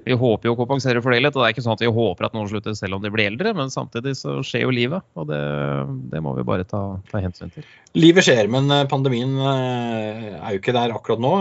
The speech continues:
Speaker 2: Dere kan jo rekruttere på det steinharde kunstgresset deres i løpet av vinteren. Er ikke det planen?
Speaker 1: Vi foretrekker å presentere oss, eh, med best mulig, best mulig forutsetninger,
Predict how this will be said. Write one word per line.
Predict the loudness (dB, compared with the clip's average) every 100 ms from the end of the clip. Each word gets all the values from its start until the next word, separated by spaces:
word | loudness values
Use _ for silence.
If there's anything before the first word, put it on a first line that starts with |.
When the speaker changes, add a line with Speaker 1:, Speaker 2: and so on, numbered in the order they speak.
| 2 2
Speaker 2:
Dere | 2 2
kan | 2
jo | 2
rekruttere | 0 -2 0 0
på | 0 -4
det | -4
steinharde | -2 -2 -2 -2 -2
kunstgresset | -2 -6 -6 -4 -2
deres | -2 0
i | 0
løpet | 2 0 -2
av | -4 -2 -2
vinteren. | -4 -4 -6 -6 -10
Er |
ikke | -6 -4
det | -2
planen? | -4 -6 -10 _ _ _ -6
Speaker 1:
Vi | 0 2 2 -2 -6
foretrekker | 0 4 4 4 0 0 0 0
å |
presentere | 0 -2 -2 2 2 2
oss, | 0 -4 -8
eh, | -2 0 0 0 -2 -4 -10 -18 -20 _ -20 _ -4
med | 0
best | 0 0 -2
mulig, | -2 0 -2 -2 -6 -12 -6
best | -4 -4
mulig | -4 -4
forutsetninger, | 0 -2 0 -4 -4 -4 -4